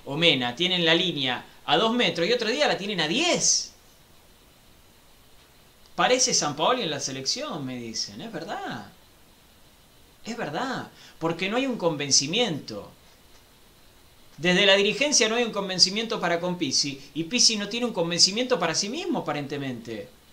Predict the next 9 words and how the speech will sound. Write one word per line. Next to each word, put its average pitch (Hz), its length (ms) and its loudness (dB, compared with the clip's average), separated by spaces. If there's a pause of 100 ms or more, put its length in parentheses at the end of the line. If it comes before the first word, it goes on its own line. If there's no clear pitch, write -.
(360)
Porque 170 280 0
hace 220 200 2
siete 233 320 2
meses 240 360 6
que 165 380 0 (720)
no 208 240 -4
tiene 254 240 -4
una 170 160 -2
formación. 143 840 -4